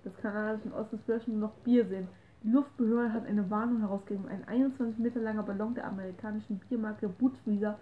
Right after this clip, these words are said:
ha-, es gibt in, ähm,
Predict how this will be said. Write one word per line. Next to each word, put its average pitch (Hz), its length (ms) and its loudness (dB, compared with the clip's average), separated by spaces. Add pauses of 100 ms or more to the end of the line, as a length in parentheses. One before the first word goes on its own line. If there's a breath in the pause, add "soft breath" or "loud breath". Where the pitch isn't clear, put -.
(500 soft breath)
ha-, 220 220 0 (920 loud breath)
es - 80 -10 (120)
gibt 277 200 0 (180)
in, 208 300 -6 (140)
ähm, 196 280 -6